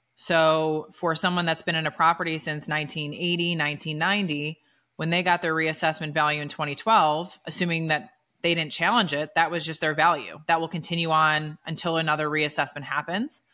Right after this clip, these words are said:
But when someone sells a property, so if I bought a property in twenty eighteen, twenty nineteen, really any time after twenty twelve, typically if there's a difference between a purchase price and an assessment value,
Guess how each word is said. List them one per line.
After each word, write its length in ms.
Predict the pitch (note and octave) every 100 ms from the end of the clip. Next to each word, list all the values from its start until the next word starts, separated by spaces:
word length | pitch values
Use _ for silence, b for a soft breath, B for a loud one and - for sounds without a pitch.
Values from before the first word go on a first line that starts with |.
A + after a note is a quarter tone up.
| b b b b _
But 100 | F3+
when 260 | E3+ F#3+ F3+
someone 280 | G3+ F3+ D#3+
sells 280 | B3 D#4+
a 60 | C#4+
property, 600 | - C3+ C3 C3+ E3+ A3
so 200 | - F3
if 100 | D#3
I 120 | E3
bought 180 | E3 D#3
a 60 | D#3
property 400 | E3 D3+ D#3+ D3+
in 60 |
twenty 280 | D3 D#3+ D3+
eighteen, 500 | D3+ D3 E3+ D#3+ D#3+
twenty 220 | D#3 C#3+
nineteen, 580 | C#3+ D#3+ D3+ D#3+ D3+ D3
really 240 | E3 G#3 F3
any 160 | F#3
time 260 | E3+ D#3+ D#3
after 220 | D3 C#3
twenty 240 | - D#3
twelve, 500 | C#3 - G3+ D#3 D3 D3 b b b
typically 560 | - B3 A#3 F3 D#3+ E3
if 100 | D#3+
there's 180 | D#3
a 60 | D#3
difference 500 | D3 A#3+ E3 D#3 G3
between 320 | - D3+ D#3+
a 60 | D3
purchase 340 | - F3 D#3
price 340 | - E3 D3+ D3+
and 80 |
an 100 | C#3
assessment 500 | C#3 - A3+ A3 E3
value, 460 | A2 C#3+ C#3+ C#3+ D3